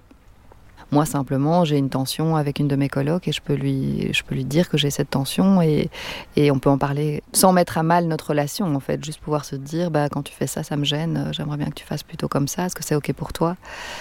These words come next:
Et donc, globalement, ça se passe, euh,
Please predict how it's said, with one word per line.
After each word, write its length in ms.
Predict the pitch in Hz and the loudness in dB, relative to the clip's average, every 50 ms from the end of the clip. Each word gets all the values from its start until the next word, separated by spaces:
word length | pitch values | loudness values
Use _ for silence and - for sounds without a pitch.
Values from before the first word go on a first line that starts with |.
| - - - - - - - - | -12 -14 -14 -14 -16 -8 -4 -2
Et 40 | 151 | 2
donc, 200 | 151 156 151 139 - - - | 2 2 2 0 -2 -4 -2
globalement, 540 | 156 160 175 180 196 185 170 160 156 165 185 | 2 4 4 6 4 4 2 2 0 0 -2
ça 160 | - - 175 | -2 -4 -6
se 80 | - - | -4 -2
passe, 260 | - 156 156 - - | -2 -2 -2 -2 -4
euh, 300 | 156 147 147 147 147 147 | -4 -4 -2 -2 -4 -6